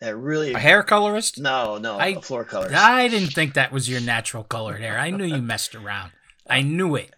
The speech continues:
Speaker 1: No, why would I? If I were, if I were gonna do something with my hair, why would I make my hair red?
Speaker 2: I have.
Speaker 1: Do,
Speaker 2: I,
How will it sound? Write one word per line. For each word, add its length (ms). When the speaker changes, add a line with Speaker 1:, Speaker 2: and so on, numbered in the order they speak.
Speaker 1:
No, 360
why 220
would 140
I? 100
If 240
I 140
were, 260
if 180
I 100
were 120
gonna 260
do 160
something 320
with 80
my 80
hair, 180
why 180
would 140
I 80
make 200
my 140
hair 200
red? 360
Speaker 2:
I 580
have. 300
Speaker 1:
Do, 260
Speaker 2:
I, 200